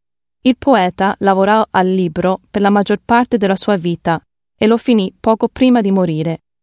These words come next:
ma sappiamo che avrebbe aggiunto altre poesie, perché nel suo manoscritto ci sono spazi bianchi.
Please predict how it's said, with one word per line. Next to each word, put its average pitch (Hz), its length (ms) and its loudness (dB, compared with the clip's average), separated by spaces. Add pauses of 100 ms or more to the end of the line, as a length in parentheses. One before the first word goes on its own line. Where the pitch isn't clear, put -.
(240)
ma 214 120 0
sappiamo 180 680 -2 (100)
che - 120 -6
avrebbe 214 280 2
aggiunto 185 520 -2
altre 226 380 0
poesie, 165 640 -4 (340)
perché 202 280 -2
nel 196 160 2
suo 247 180 0
manoscritto 190 920 -2 (200)
ci - 140 -6
sono 208 220 0
spazi 226 500 -2
bianchi. 151 580 -4